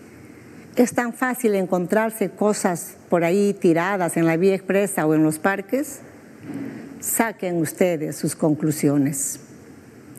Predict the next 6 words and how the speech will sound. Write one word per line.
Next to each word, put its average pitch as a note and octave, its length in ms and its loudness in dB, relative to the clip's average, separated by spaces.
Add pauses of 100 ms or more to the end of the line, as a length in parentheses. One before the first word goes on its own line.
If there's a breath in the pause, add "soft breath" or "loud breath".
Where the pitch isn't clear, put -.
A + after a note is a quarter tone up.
(580 loud breath)
¿Acaso C4 460 0
no B3+ 140 2
les B3 160 2
parece A3+ 460 2
mucha G#3+ 380 -2
casualidad F#3+ 720 2